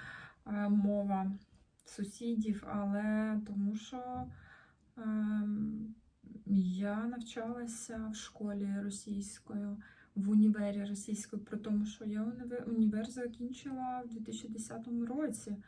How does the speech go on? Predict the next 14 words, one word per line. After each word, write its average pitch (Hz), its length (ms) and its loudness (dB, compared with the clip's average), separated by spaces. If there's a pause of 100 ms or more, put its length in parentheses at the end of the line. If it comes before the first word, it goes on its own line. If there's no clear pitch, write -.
(500)
Це 214 220 -2
вже 208 280 -2
було 220 760 0 (380)
скільки 220 520 -2
років 254 320 -4
незалежності? 277 840 -4 (800)
А, 220 560 -2 (380)
з - 100 -20
дев'яносто 214 320 -4
першого 226 560 -8 (600)
до 240 100 -4
дві 214 160 -2
тисячі 214 320 -4
десятого. 220 600 -6